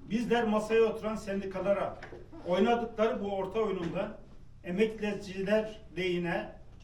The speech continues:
bir sonuç çıkmayacağını, dolayısıyla masadan kalkmaları gerektiğini hakem heyetinin kararını açıkladığı son dakikaya kadar uyardık.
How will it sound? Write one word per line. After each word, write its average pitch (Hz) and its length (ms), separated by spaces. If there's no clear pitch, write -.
bir 233 120
sonuç 208 400
çıkmayacağını, 156 640
dolayısıyla 220 680
masadan 196 480
kalkmaları 175 560
gerektiğini 170 680
hakem 226 400
heyetinin 190 680
kararını 190 360
açıkladığı 175 680
son 220 320
dakikaya 180 400
kadar 202 440
uyardık. 202 460